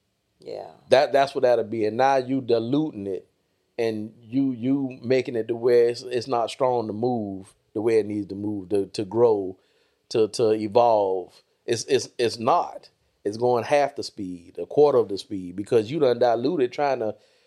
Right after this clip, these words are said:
Speaker 2: bring this old wineskin and talk about that old stuff.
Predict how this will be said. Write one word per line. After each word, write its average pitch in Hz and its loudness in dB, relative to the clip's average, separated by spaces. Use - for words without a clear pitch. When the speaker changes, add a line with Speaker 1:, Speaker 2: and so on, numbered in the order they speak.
Speaker 2:
bring 135 2
this 135 2
old 143 4
wineskin 147 0
and 110 -4
talk 139 0
about 131 2
that 135 4
old 135 2
stuff. - -12